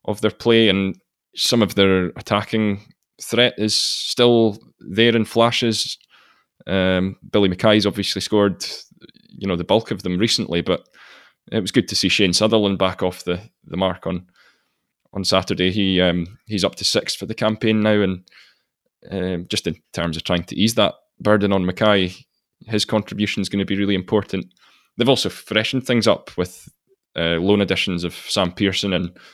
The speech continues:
Logan Chalmers, and, uh, they both look like really exciting additions who, you know, can help Inverness, um,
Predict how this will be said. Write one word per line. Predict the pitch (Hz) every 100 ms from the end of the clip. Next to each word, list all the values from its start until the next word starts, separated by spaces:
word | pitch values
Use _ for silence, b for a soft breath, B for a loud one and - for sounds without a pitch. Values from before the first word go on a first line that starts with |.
| B B
Logan | 95 95 90
Chalmers, | 104 107 127 120
and, | 104 95 - B B B B B _ _
uh, | - 107 107
they | 117 131
both | 90 101 -
look | 127 98
like | 90 -
really | 98 90
exciting | - - 90 - 90
additions | 95 - 90 87 - - - _
who, | 92 87 87 _ _ _ _ _
you | - 60 64 90
know, | -
can | 87
help | 98 85 95
Inverness, | 85 85 87 - - - b b b b b _
um, | 87 85 85 85